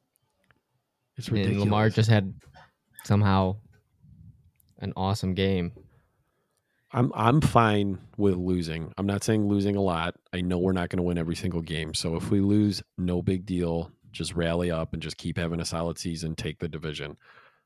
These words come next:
Speaker 1: But the fact that we lost that bad, and I didn't even watch the full game, but I watched the highlights. They could not stop Lamar Jackson and that Ravens offense. They were up by, like, was
Speaker 2: No,
Speaker 1: it
Speaker 2: they couldn't.
Speaker 1: twenty-eight nothing at halftime?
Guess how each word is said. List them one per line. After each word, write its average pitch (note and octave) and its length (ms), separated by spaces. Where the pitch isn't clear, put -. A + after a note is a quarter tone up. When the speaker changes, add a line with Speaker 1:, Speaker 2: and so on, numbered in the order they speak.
Speaker 1:
But - 140
the F#2+ 80
fact F#2 300
that B2+ 80
we A2+ 120
lost E2+ 640
that D#2+ 380
bad, D#2 440
and F2+ 80
I G2+ 60
didn't A#2 160
even F2 160
watch E2 260
the D#2 120
full D2+ 200
game, D#2+ 280
but D#2+ 100
I D#2+ 80
watched E2 320
the E2 80
highlights. D#2+ 520
They F#2 160
could G2+ 180
not E2+ 240
stop F2 300
Lamar D#2 320
Jackson D2+ 680
and E2 160
that D#2 140
Ravens D#2 320
offense. D#2 560
They A2+ 80
were C#3 120
up C#3+ 80
by, C3+ 140
like, A#2 200
was A#2 200
Speaker 2:
No, C3 60
Speaker 1:
it - 20
Speaker 2:
they - 40
couldn't. - 80
Speaker 1:
twenty-eight A#2+ 320
nothing G#2+ 300
at G#2+ 100
halftime? A#2+ 520